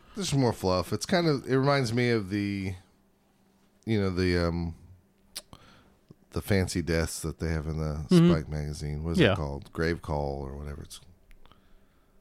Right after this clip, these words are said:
Speaker 2: We should know
Speaker 1: Call
Speaker 2: this.
Speaker 1: Out Your Dead. I don't know what it's called.
Speaker 2: I don't remember.
Speaker 1: I know. We've only, you know.
Speaker 2: Only talked about every single one of them.
Speaker 1: Right.
Speaker 2: M-, very
Speaker 1: Ev-,
Speaker 2: multiple.
Speaker 1: every time.
Speaker 2: Coffin Corner.
Speaker 1: Coffin Corner. There
Speaker 2: Yeah,
Speaker 1: you go.
Speaker 2: because it's like a coffin kick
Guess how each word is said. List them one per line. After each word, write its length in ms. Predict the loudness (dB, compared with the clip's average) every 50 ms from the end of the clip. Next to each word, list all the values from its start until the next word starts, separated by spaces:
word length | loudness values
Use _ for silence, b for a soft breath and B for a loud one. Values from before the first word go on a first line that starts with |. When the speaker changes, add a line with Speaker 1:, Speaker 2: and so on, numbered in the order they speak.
| b b b _ _ _ _ _ _ -8
Speaker 2:
We 80 | -8 -8
should 240 | -6 -6 -8 -10 -10
know 120 | -12 -16 -6
Speaker 1:
Call 180 | 0 2 2 4
Speaker 2:
this. 80 | 2 0
Speaker 1:
Out 140 | 0 -2
Your 80 | -6 -4
Dead. 420 | -2 0 0 0 0 0 -2 -2 -4 -4
I 60 | -6
don't 200 | -4 -4 -6 -6
know 80 | -8 -8
what 80 | -10
it's 120 | -10 -12 -16
called. 280 | -14 -12 -12 -12 -8 -4
Speaker 2:
I 40 | -2
don't 100 | -2 0
remember. 360 | 0 -2 -2 -2 -4 -4 -6 -6 _ _ _ _ -8
Speaker 1:
I 100 | -6 -6
know. 200 | -4 -6 -8 -10 -14 _ _ -8
We've 140 | -6 -4 -2
only, 340 | 0 0 0 -2 -2 -6 -8 -12 _ -20 _ _ _ -20 -18 -12
you 100 | -10 -8
know. 100 | -8 -8 -4 2
Speaker 2:
Only 140 | 4 6 6
talked 220 | 6 6 4 4 4
about 80 | 2
every 140 | 4 2 2
single 180 | 0 0 2 2
one 120 | 4 4
of 60 | 4 2
them. 100 | 0 0
Speaker 1:
Right. 280 | 2 2 2 0 0 -4 -10 -20 -20 -20 -20 -10 -6
Speaker 2:
M-, 180 | -4 -4 -4 0 2
very 160 | 4 4 6
Speaker 1:
Ev-, 60 | 4
Speaker 2:
multiple. 240 | 4 2 0 -2 -6 -6 -4 -2
Speaker 1:
every 220 | -2 0 0 0
time. 100 | 0 2
Speaker 2:
Coffin 320 | 4 4 4 4 2 -2 -2
Corner. 340 | 0 0 0 0 0 -2 -6 -8 -4
Speaker 1:
Coffin 340 | 0 0 0 0 -2 -6 -8
Corner. 240 | -8 -10 -12 -10 -8
There 180 | -6 -2 2
Speaker 2:
Yeah, 80 | 4 4
Speaker 1:
you 40 | 4
go. 60 | 4
Speaker 2:
because 220 | 4 2 2 2 2
it's 140 | 0 0
like 120 | 0 0 0
a 60 | 0
coffin 360 | 0 2 0 0 0 -4 -8
kick 280 | -6 -6 -6 -6 -8